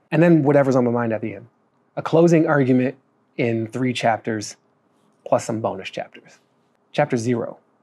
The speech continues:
Who am I? <laughs> Girls, don't sugar. I'm Baratunde. I tell stories, a lot of my own, some of other people's. All of my stories are grounded in interdependence. And I'm exploring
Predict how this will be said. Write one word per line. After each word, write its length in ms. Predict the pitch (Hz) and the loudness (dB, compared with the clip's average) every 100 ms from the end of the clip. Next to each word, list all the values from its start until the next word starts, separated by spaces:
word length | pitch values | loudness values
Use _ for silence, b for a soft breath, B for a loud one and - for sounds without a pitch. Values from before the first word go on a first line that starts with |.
| _ _ _ _ _ _ _ _ _ _ _ - | _ _ _ _ _ _ _ _ _ _ _ -4
Who 260 | 135 156 | 2 4
am 160 | 143 135 | 4 2
I? 800 | 147 151 139 151 139 123 95 - _ _ _ - 807 | 0 2 2 2 2 0 -2 -10 _ _ _ -18 -18
<laughs> 600 | 784 880 960 932 - - | -16 -16 -18 -2 -2 0
Girls, 300 | 240 240 214 | -2 0 0
don't 280 | 294 294 - | 2 0 -2
sugar. 300 | - 381 262 - _ B 214 233 B - _ | -6 -6 -8 -12 _ B -4 -6 B -14 _
I'm 200 | 143 131 | 0 2
Baratunde. 800 | 147 143 135 151 160 127 107 110 _ - | 4 4 4 4 4 2 0 -6 _ -4
I 120 | 123 | -2
tell 240 | 113 139 127 | 0 0 0
stories, 580 | - 139 139 110 101 - | 0 0 2 0 -4 -8
a 120 | 104 | -4
lot 200 | 107 117 | -2 0
of 80 | 117 | 0
my 160 | 113 110 | -2 -4
own, 460 | 131 147 165 175 - | -2 -2 -2 -6 -8
some 240 | 127 120 | -4 -2
of 80 | 113 | -2
other 160 | 110 | -4
people's. 520 | 104 147 156 165 165 - b b b b _ _ - | -4 -4 -4 -4 -6 -10 b b b b _ _ -4
All 160 | 123 | -2
of 60 | 123 | -2
my 80 | 117 | -4
stories 280 | 131 123 | -4 -4
are 40 | 113 | -4
grounded 360 | 117 120 123 | -6 -4 -2
in 120 | 110 123 | -4 -6
interdependence. 880 | 127 123 101 - 139 156 311 - - _ _ _ _ _ _ _ _ _ - | -8 -8 -10 -8 -6 -6 -8 -12 -20 _ _ _ _ _ _ _ _ _ -8
And 360 | 123 117 113 | -4 -2 -2
I'm 220 | - 123 117 | -4 -6 -8
exploring 800 | - - 165 180 160 139 131 | -10 -2 2 4 4 2 -2